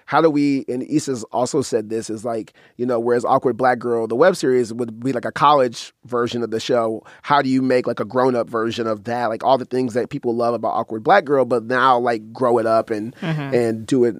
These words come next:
Speaker 1: and, and make it more mature and sophisticated and, and all those things. Now that you have other elements and things that can help, like Melina Matsoukas, our director, who's awesome, and,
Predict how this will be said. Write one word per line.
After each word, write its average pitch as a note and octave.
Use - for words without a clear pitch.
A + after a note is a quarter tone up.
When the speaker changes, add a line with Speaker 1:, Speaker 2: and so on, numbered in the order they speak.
Speaker 1:
and, A#2
and A#2+
make B2
it A#2+
more A#2
mature F#3
and E3+
sophisticated C#3
and, A#2+
and A#2
all A#2+
those A2
things. C#3
Now A#2+
that A2
you B2
have A#2
other G#2+
elements A#2
and B2
things A#2
that A2
can G#2
help, C3
like A2
Melina A2+
Matsoukas, A2+
our G#2+
director, A2+
who's A2+
awesome, G#2+
and, A2